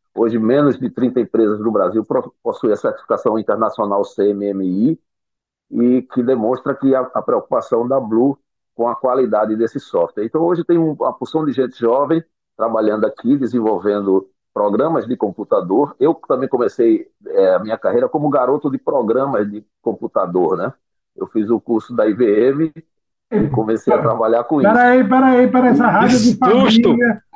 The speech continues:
Speaker 2: essa rádio de família, como é que é? Re-, repeat, please.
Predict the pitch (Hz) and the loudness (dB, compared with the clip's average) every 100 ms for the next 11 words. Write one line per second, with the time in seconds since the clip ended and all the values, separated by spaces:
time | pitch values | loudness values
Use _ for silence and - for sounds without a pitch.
0 | - _ _ 180 196 240 185 233 240 240 | -20 _ _ -2 0 2 2 4 4 2
1 | - 262 202 233 226 226 226 254 220 226 | 2 2 4 4 2 2 2 2 2 4
2 | 302 254 185 170 233 196 320 - 370 208 | 4 4 2 0 2 2 2 2 2 2
3 | 202 247 349 370 | 2 2 2 -4